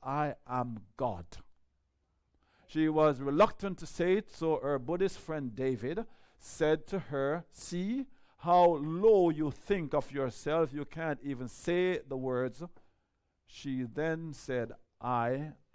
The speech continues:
am God." And I remember looking at a film where she stood up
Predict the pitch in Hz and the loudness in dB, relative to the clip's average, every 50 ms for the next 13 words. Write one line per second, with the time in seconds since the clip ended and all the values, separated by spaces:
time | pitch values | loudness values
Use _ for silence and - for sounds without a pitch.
0 | 110 110 110 110 104 101 101 104 101 107 104 _ _ _ _ _ _ 104 - 110 | -14 -10 -8 -8 -8 -8 -8 -10 -12 -14 -18 _ _ _ _ _ _ -14 -10 -10
1 | 92 80 82 - - - - - - _ _ _ _ _ _ _ _ _ _ _ | -10 -10 -12 -16 -20 -20 -20 -20 -20 _ _ _ _ _ _ _ _ _ _ _
2 | - - 135 156 190 233 254 247 226 208 180 175 185 175 - 170 156 147 131 127 | -8 -2 0 2 2 2 2 0 0 0 2 2 2 0 -2 -4 -4 -2 -4 -4
3 | - - - 180 165 147 135 139 131 131 120 - - 131 120 - - 185 170 151 | -4 -2 -2 0 0 0 -2 -4 -4 -4 -6 -6 -8 -12 -12 -10 -6 -4 -2 -2
4 | 127 - | -2 -4